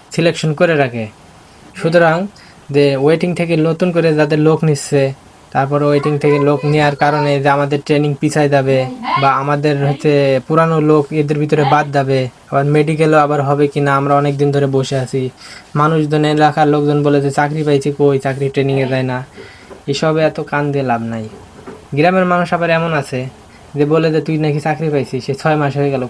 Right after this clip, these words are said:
কই তোদের তো ট্রেনিং হয় নাই, চাকরি কি চলে গেছে আইসি না হয় নাই, বলতে পারে না, গ্রামের লোক কিন্তু এরকম বলতে পারে। তো সব মিলে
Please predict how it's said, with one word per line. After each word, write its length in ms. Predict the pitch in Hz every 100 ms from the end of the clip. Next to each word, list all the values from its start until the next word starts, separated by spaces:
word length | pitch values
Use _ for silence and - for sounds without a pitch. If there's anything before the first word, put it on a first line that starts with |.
| -
কই 260 | 143 113 113
তোদের 240 | 131 135 135
তো 60 | 143
ট্রেনিং 300 | 143 139 139
হয় 120 | 139
নাই, 120 | 135 120
চাকরি 280 | 135 135 139
কি 80 |
চলে 260 | 139 160 160
গেছে 220 | 156 147 151
আইসি 320 | 139 139 151 123 - - -
না 100 | 139
হয় 200 | 127 139
নাই, 200 | 139 131 113 - - - - - - - -
বলতে 220 | 147 175
পারে 180 | 180 175
না, 120 | 175 165
গ্রামের 320 | 131 143 151 151
লোক 80 | 143
কিন্তু 160 | 147 143
এরকম 200 | 143 135
বলতে 260 | 139 139
পারে। 220 | 127 110 107 - - - - - - -
তো 120 | 143
সব 200 | - 156
মিলে 240 | 165 170